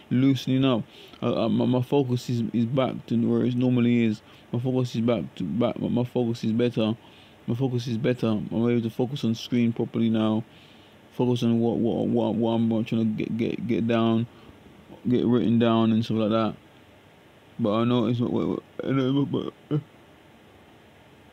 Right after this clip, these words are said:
basically, my, but my, my focus is, my, my, my focus is back. My focus is actually back.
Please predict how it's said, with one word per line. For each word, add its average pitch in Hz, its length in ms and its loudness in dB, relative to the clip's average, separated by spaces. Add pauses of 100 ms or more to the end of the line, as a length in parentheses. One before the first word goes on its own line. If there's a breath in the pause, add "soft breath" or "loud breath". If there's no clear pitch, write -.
(440)
basically, 151 380 6
my, 143 180 2
but 123 200 -2
my, 151 140 4
my 139 160 2
focus 151 360 0
is, 117 80 0
my, 101 100 0
my, 127 220 0
my 120 160 0
focus 147 420 -4
is 123 60 -8
back. 120 340 -2
My 117 80 -6
focus 123 320 -4
is 110 80 -4
actually 113 220 -2
back. 110 220 0